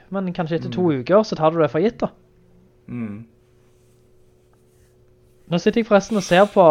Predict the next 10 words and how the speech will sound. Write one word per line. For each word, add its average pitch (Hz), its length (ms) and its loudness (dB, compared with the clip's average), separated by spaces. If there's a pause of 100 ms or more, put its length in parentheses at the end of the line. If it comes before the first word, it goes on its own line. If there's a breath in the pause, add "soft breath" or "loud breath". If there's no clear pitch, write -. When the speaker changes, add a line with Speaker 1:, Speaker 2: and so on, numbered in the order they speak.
(140)
Speaker 1:
Steam 208 400 -4
Deck 240 260 0
her, 180 120 2
som 160 200 -8
snurrer 160 360 -6
foran 185 240 0
meg 165 140 -2
i 156 60 2
tre 143 220 -4
D. 160 120 0